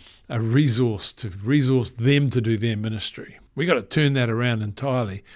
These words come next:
where the pastor has to start seeing his role is to resource all those people in the,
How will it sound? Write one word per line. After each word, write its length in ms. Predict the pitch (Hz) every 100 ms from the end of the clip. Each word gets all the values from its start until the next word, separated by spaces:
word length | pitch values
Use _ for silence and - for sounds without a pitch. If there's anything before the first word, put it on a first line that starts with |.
| - -
where 120 | 123
the 100 | 113
pastor 420 | - 175 165 139
has 200 | 117 123
to 80 | 120
start 340 | - 131 - - _ - -
seeing 320 | - 147 123
his 260 | 120 202 135
role 340 | 127 120 123
is 140 | 123
to 120 | - 117
resource 600 | 120 139 117 123 113 - -
all 120 | 135
those 320 | 123 120 117
people 340 | - 139 127 120
in 140 | 127 117
the, 260 | 110 117